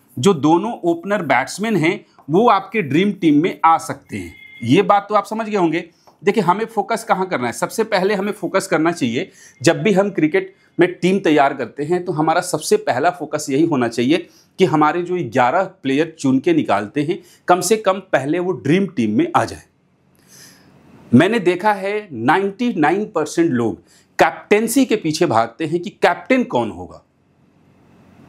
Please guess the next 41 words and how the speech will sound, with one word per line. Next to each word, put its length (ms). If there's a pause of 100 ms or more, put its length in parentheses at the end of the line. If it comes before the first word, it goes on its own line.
(380)
उन 100
लोगों 200
को 100
मैं 120
यही 220
कहना 220
चाहता 240
हूं 80
कि 80
कैप्टन 580
भले 220
ही 180
आपका 340
सबसे 380
ज़्यादा 320
पॉइंट्स 420
दे 140
दे, 220 (300)
लेकिन 280
उसके 260
बावजूद 640
भी 260 (1200)
आप 320
करोड़ों 280
रुपए 260
नहीं 360
जीत 260
पाएंगे 300
जब 240
तक 160
कि 120
आपके 340
ड्रीम 360
टीम 300
में 180 (280)
कम 160
से 220
कम 260 (140)
दस 280
प्लेयर 260
डीटी 460